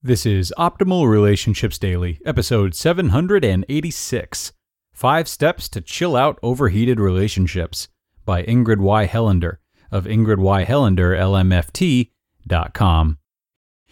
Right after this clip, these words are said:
Hello, everybody. Welcome to a new week of O R D. I am your host, Greg Audino, and I am happy to have you here with me today. Because before I get into the post,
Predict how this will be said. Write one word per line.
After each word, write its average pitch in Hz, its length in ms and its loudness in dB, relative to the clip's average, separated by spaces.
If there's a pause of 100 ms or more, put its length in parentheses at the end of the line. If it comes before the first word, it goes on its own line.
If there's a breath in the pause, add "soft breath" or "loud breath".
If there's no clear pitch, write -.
(120)
Hello, 90 640 -2
everybody. 98 460 -2
Welcome 117 340 0
to 127 180 -4
a 113 100 0
new 147 240 -2
week 156 300 -2
of 117 140 -2
O 156 240 0
R 139 180 2
D. 151 400 -2
I 110 160 -2
am 107 180 -2
your 104 120 0
host, 113 400 -4
Greg 120 180 -2
Audino, 110 600 0 (420)
and 135 160 0
I 226 100 2
am 233 140 -2
happy 190 260 -2
to 180 140 -2
have 180 180 0
you 180 140 -4
here 175 180 0
with 170 160 -2
me 170 140 -4
today. 131 420 0 (560)
Because 139 300 0
before 240 340 0
I 262 120 -2
get 160 200 0
into 139 220 0
the 117 120 -6
post, - 460 -14